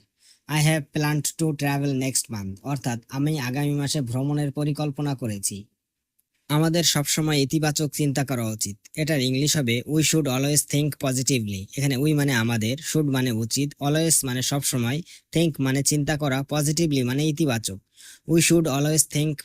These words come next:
positively" অর্থাৎ আমাদের সবসময় ইতিবাচক চিন্তা করা উচিত। তুমি কি খেয়াল করেছো সে কিছুটা চুপচাপ? এটার ইংলিশ হবে, "Have you noticed he is a bit quiet?" এখানে have you মানে তুমি কি,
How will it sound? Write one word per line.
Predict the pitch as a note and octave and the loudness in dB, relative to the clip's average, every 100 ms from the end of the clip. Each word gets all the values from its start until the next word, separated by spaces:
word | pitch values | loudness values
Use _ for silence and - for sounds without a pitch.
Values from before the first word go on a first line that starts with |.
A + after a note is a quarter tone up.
| - | -2
positively" | C#3+ C#3 C3 A2+ G#2 G2+ | 0 0 0 -2 -2 -6
অর্থাৎ | A#2+ C#3 - A#2 A2 | -4 -4 0 -2 -2
আমাদের | B2+ C#3+ D#3 | -4 0 0
সবসময় | C#3+ D3 C#3 D3+ D3+ | 0 0 -2 -2 0
ইতিবাচক | C3+ B2+ D3+ C#3+ C#3+ C#3 | 0 0 0 0 0 -2
চিন্তা | - C#3 C3 | -2 -2 -2
করা | B2+ C3+ | -2 0
উচিত। | A#2 A2+ A2 G#2 - - _ _ _ - - - - | 0 -2 -4 -8 -12 -20 _ _ _ -20 -20 -8 2
তুমি | E3 E3+ | 6 6
কি | F3+ | 4
খেয়াল | D#3+ D3+ D#3 | 2 2 2
করেছো | D3+ E3+ E3 D3+ | 0 0 2 2
সে | A#2 D3 | 2 2
কিছুটা | C#3+ C#3+ D3+ D3+ | 2 0 0 0
চুপচাপ? | C#3+ C3+ - D3+ D3+ _ | -2 -2 -2 -4 -4 _
এটার | D3+ D3 | -2 0
ইংলিশ | B2+ B2 C#3+ - | 2 2 2 2
হবে, | C#3+ B2 B2+ - - - | 2 0 -2 -8 -8 0
"Have | D3 | 2
you | E3+ D#3 | 4 4
noticed | C#3 C#3 D#3+ D3+ | 2 2 2 2
he | A2+ C#3+ D#3+ D3+ | 2 2 4 4
is | |
a | D3 | 2
bit | B2 C#3 | 2 0
quiet?" | - D3 C#3+ D3+ D#3+ - | -2 -2 0 0 -4 -6
এখানে | D#3 D#3 A#2 | -2 0 0
have | C3 | 0
you | C#3+ D#3+ | 2 2
মানে | C3+ B2 | 2 0
তুমি | A#2+ C3+ D3 | -2 -2 -2
কি, | B2+ C3+ | -2 -4